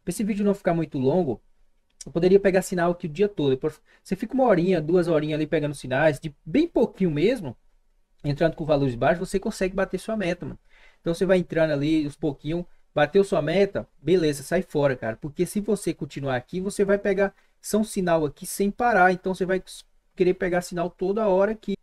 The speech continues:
tá bom? Então é isso aí, ó. A gente já fez uma graninha boa aí, finalizou, quatro x zero, ó. Banca final, banca final, nove mil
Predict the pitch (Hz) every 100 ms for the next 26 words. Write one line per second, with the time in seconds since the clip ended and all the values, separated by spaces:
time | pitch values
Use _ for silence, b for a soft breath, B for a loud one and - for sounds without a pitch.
0 | - 131 131 208 208 - 139 202 214 -
1 | 220 156 156 113 - 131 165 175 175 165
2 | 160 156 151 151 143 131 139 127 156 -
3 | 156 160 156 139 120 127 160 - _ 139
4 | 156 165 160 - 139 113 113 117 165 -
5 | _ _ _ _ _ _ _ 117 110 _
6 | - _ _ _ _ _ _ _ _ _
7 | 127 123 - 120 - - 139 110 123 175
8 | - - _ - 120 131 120 123 - _
9 | _ _ _ _ 120 123 175 160 139 117
10 | 139 190